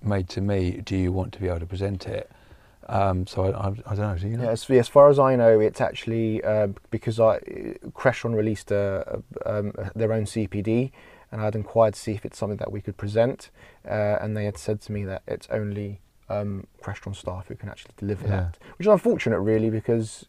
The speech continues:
Speaker 2: you know, again, there's this content there, information that might be quite useful,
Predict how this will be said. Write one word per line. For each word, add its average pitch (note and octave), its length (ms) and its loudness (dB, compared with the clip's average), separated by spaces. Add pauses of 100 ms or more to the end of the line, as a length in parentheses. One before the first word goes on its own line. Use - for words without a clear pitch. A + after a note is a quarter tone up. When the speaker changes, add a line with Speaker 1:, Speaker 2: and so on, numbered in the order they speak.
(120)
Speaker 2:
you B2 100 -6
know, G#2+ 100 0
again, A2 280 2
there's G#2 380 -2
this - 260 -4 (320)
content A2 420 0
there, G#2+ 220 4
information A2 480 -4
that - 160 -8
might G#2+ 180 -6
be - 60 -12
quite - 220 -2
useful, - 480 -4